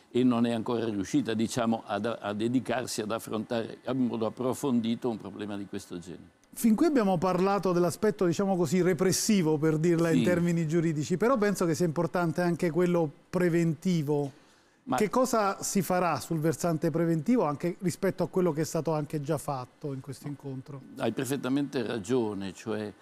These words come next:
Speaker 1: qui non si tratta solo, cioè si tratta anzitutto evidentemente, se ci sono dei fatti gravi,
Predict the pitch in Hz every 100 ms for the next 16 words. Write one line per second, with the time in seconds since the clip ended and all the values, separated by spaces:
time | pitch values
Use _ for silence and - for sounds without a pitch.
0 | _ _ _ _ 147 139 - 113 113 104
1 | 120 127 147 143 - 92 - 135 127 113
2 | 92 95 87 73 _ _ - - 98 123
3 | 101 - 107 101 113 101 156 208 107 101
4 | 104 107 104 113 139 135 117 - 92 101
5 | - 117 113 101 92 113 110 120 104 110
6 | 123 113 120